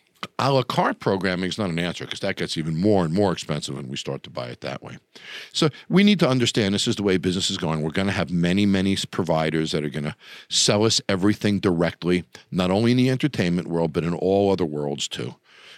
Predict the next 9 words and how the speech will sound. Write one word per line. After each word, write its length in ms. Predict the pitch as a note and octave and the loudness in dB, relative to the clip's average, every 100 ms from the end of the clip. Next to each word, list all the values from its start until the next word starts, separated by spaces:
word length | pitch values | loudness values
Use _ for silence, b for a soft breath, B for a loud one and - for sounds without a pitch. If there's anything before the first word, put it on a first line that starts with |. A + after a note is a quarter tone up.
| B | B
We're 100 | F#2 | -4
gonna 140 | G2 | -2
start 280 | - G#2+ G2+ | 0 0 -2
to 40 | G2 | -2
buy 160 | F2+ | -4
clothes 400 | F2+ - F#2 F2 | -2 0 0 0
directly 420 | - D#2+ E2 - | -2 -2 -4 -4
from 200 | D2 D#2+ | -6 -6
manufacturers. 800 | D2 C2+ C2 D2 B1+ - C2 C2 | -6 -6 -8 -8 -8 -10 -12 -10